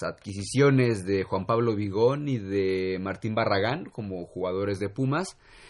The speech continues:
Eh, ya los allá se veía, se veía venir. El que está como todavía en veremos es el ganés Clifford Aboye, por, una por cuestiones del cupo de extranjeros,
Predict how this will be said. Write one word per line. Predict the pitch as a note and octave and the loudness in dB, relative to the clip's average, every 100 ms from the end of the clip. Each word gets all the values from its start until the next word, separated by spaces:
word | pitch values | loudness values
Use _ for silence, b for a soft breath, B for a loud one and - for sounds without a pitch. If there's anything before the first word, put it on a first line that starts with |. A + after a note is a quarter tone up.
| b b b | b b b
Eh, | E2+ F2 F2 F2 F2+ F2+ F2 F2 E2+ D#2+ _ _ - - _ _ | -4 0 0 2 2 2 0 0 -2 -6 _ _ -20 -20 _ _
ya | - C3 | 6 10
los | A#2+ A2+ | 10 8
allá | A#2 G#2+ A2+ A2+ | 4 4 4 4
se | - | 2
veía, | G#2 G#2 A2+ G#2+ F#2+ F2+ | 0 2 4 4 2 0
se | F2+ G2 | -4 -2
veía | G#2+ | 0
venir. | C3 F3 F#3 - | 2 2 2 -2
El | - G2+ G2 G2+ | -4 -2 -2 -4
que | G#2+ G2+ G2+ | 0 4 4
está | G2 - A#2+ | 2 2 2
como | B2 A#2+ A2 | 2 -2 -4
todavía | G#2+ A#2 A#2+ | -2 0 2
en | A#2+ | 2
veremos | A#2 A#2 A2+ G#2 | 4 4 2 -4
es | G#2 - | -4 -4
el | G#2+ G2 | -6 -4
ganés | F#2 G2+ G#2+ A2+ - | -2 0 2 -2 -4
Clifford | - A2 G#2+ G#2 | -10 -6 -4 -2
Aboye, | G2+ G#2 C3+ E3+ F#3 - b b b b b _ | 0 0 2 4 2 -2 b b b b b _
por, | G2 F#2+ F#2 F#2+ F#2 F#2+ F#2+ G2 A#2+ | 2 4 6 8 8 8 8 6 6
una | F3+ G3+ | 6 4
por | C3+ - | 2 2
cuestiones | G#2 - C3 C#3 C#3+ A#2+ | -2 4 4 6 4 2
del | G2 F#2+ | 2 0
cupo | - A#2+ B2 | -2 0 2
de | G#2+ | 2
extranjeros, | - F#2+ G2 D3+ A3 E4 - | 2 -2 0 2 2 -2 -10